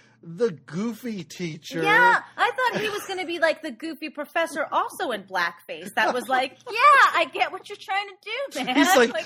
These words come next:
Speaker 2: I'm
Speaker 1: "I've been
Speaker 2: driving
Speaker 1: doing
Speaker 2: it.
Speaker 1: this for thirty
Speaker 2: Yeah.
Speaker 1: years. Nobody has
Speaker 2: <laughs>
Speaker 1: any idea."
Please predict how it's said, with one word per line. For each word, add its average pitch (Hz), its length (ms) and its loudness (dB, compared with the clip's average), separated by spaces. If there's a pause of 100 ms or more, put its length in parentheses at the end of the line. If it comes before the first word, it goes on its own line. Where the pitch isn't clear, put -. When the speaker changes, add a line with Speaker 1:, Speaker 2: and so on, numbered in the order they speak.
Speaker 2:
I'm - 120 -4
Speaker 1:
"I've 226 140 8
been - 80 6
Speaker 2:
driving 202 180 6
Speaker 1:
doing 226 260 4
Speaker 2:
it. - 20 -2
Speaker 1:
this 453 140 6 (100)
for 202 140 -4
thirty 220 420 -4
Speaker 2:
Yeah. 226 240 6
Speaker 1:
years. 269 540 -2 (100)
Nobody 247 380 2
has 226 200 2
Speaker 2:
<laughs> - 0 -
Speaker 1:
any 240 200 -2
idea." 277 600 -2